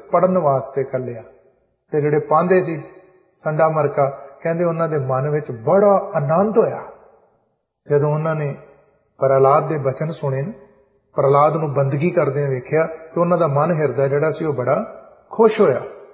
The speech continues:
ਪ੍ਰਹਿਲਾਦ ਵੱਲ ਵੇਖ ਕੇ ਕਿ ਰੱਬ ਦਾ ਨਾਮ ਲੈਂਦਾ, ਬੰਦਗੀ ਕਰਦਾ ਹੈ। ਭਾਵੇਂ ਉਹਨਾਂ ਨੇ ਹਰਨਾਕਸ਼ ਨੂੰ ਵੀ ਦੱਸਿਆ, ਪਰ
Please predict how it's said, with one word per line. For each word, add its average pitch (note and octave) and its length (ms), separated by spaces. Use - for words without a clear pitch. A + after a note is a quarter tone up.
ਪ੍ਰਹਿਲਾਦ D3 420
ਵੱਲ C3+ 220
ਵੇਖ C3 240
ਕੇ C#3+ 140
ਕਿ C#3+ 200
ਰੱਬ B2+ 240
ਦਾ C#3 360
ਨਾਮ D#3+ 380
ਲੈਂਦਾ, C3 480
ਬੰਦਗੀ D#3 380
ਕਰਦਾ C3 380
ਹੈ। C#3+ 160
ਭਾਵੇਂ C#3 300
ਉਹਨਾਂ D#3+ 200
ਨੇ E3 80
ਹਰਨਾਕਸ਼ C#3 500
ਨੂੰ G#3+ 140
ਵੀ A3+ 80
ਦੱਸਿਆ, D#3 400
ਪਰ C#3 200